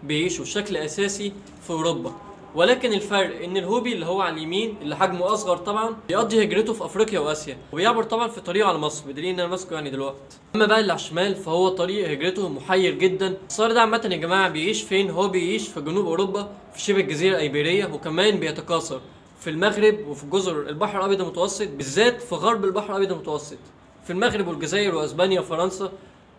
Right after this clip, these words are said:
يعني في جنوب اوروبا وشمال غرب افريقيا. بيقضي الشتاء في مدغشقر، ولكن في طريق هجرته بيكون بيعدي عن طريق البحر فقط، يعني مثلًا عشان يروح وجهته الرئيسيه موزمبيق ومدغشقر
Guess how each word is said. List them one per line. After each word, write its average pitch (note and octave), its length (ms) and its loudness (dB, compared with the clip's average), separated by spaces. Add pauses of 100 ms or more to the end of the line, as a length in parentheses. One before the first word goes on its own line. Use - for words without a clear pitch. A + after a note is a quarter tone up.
(100)
يعني F#3 200 0
في E3 40 -4
جنوب A3 200 2
اوروبا A#3 300 6
وشمال G#3 360 2
غرب F#3+ 300 2
افريقيا. D#3 400 -6
بيقضي A3 300 0
الشتاء B3 420 -2 (200)
في F3+ 100 -8
مدغشقر، E3+ 580 0
ولكن G#3+ 380 0
في - 100 -12
طريق G#3 280 -2
هجرته G#3+ 380 2 (220)
بيكون E3+ 360 2
بيعدي G#3+ 340 4
عن G3+ 80 0
طريق G3+ 220 0
البحر G3+ 400 2
فقط، D3+ 360 -2
يعني F3 120 -2
مثلًا A3+ 240 0
عشان F3 220 -4
يروح E3+ 260 0
وجهته F#3 280 0
الرئيسيه D3+ 600 -2
موزمبيق E3+ 600 2
ومدغشقر A3 640 0